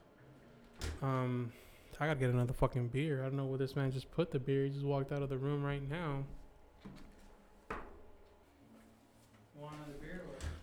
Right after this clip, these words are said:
Speaker 2: or
Speaker 1: <sighs> I would love another beer. So, we're back from the piss break, and, um,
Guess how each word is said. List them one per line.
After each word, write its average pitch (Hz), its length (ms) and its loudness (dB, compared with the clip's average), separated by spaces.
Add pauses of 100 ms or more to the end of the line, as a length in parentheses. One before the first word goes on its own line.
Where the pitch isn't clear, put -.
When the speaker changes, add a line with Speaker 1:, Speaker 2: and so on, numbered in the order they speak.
(500)
Speaker 2:
or 151 60 0
Speaker 1:
<sighs> - 20 12
I - 160 12
would 143 120 4
love 147 280 2
another 135 240 -2
beer. 127 280 -4 (1400)
So, 220 260 4
we're 226 120 8
back 233 280 4
from 190 140 0
the 165 60 -2
piss 208 280 2
break, 143 400 0
and, 135 280 0
um, 127 360 -4